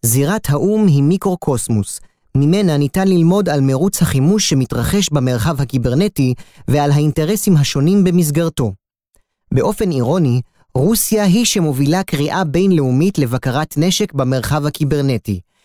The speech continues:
ואילו ארצות הברית נתפסת לעתים כמי שחוסמת מהלך כזה.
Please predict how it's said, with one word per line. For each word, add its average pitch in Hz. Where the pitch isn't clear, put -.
ואילו 135
ארצות 120
הברית 165
נתפסת 202
לעתים 156
כמי 165
שחוסמת 175
מהלך 113
כזה. 101